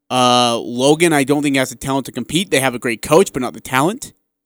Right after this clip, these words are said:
And, uh, Green Canyon's gonna lose a lot of talent too. Green Canyon's gonna lose another chunk of talent again.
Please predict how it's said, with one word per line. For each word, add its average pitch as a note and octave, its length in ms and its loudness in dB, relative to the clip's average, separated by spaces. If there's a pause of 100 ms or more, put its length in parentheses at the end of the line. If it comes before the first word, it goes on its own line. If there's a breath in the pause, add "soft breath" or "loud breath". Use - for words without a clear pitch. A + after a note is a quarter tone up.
(1040)
And, C3+ 800 0
uh, B2+ 300 -2
Green E3 300 -2
Canyon's F3 440 0
gonna C#3 160 -2
lose C3+ 220 0
a B2+ 40 -6
lot C3+ 180 4
of C3+ 80 -4
talent D3 340 4
too. F3+ 320 2
Green A3 220 2
Canyon's G#3+ 260 4
gonna E3 160 4
lose D#3 140 4
another D#3 300 4
chunk F3 280 -2
of G#3 60 -12
talent A#3 280 2
again. A#2 280 -4